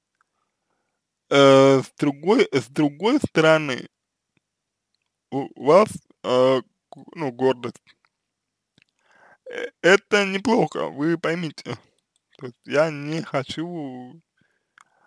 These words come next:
э, ни в коем случае не говорю, что это плохо, я ни в коем случае не говорю, что, что вы поступаете неправильно в этой ситуации. Я просто говорю о том, что, ну, вам нужно определиться, на мой взгляд, эм,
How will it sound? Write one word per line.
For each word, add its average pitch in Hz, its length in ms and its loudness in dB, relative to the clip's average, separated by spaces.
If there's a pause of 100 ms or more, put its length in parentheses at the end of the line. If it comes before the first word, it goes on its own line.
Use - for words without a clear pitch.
(300)
э, 131 300 6
ни 139 120 -6
в - 40 -10
коем 180 240 -4
случае 151 420 -8
не 139 60 -10
говорю, 151 380 0
что - 160 -6
это 131 140 -6
плохо, 156 360 -8
я 123 80 -8
ни 123 100 -14
в 117 60 -20
коем 147 240 -10
случае 143 420 -10
не 131 60 -18
говорю, 151 280 -6
что, 120 680 -10 (1040)
что - 180 -10
вы 143 80 -2
поступаете 139 580 -4
неправильно 139 680 0 (340)
в 123 140 -10
этой 120 280 -6
ситуации. - 480 -10
Я 90 60 -10
просто - 300 -10
говорю 139 240 -4
о 147 60 -6
том, 180 240 -10
что, 135 280 -10
ну, 131 280 -12
вам 143 240 -4
нужно 131 600 -4
определиться, 170 640 -10
на 123 140 -4
мой 127 200 -12
взгляд, 127 280 -4 (260)
эм, 110 500 -12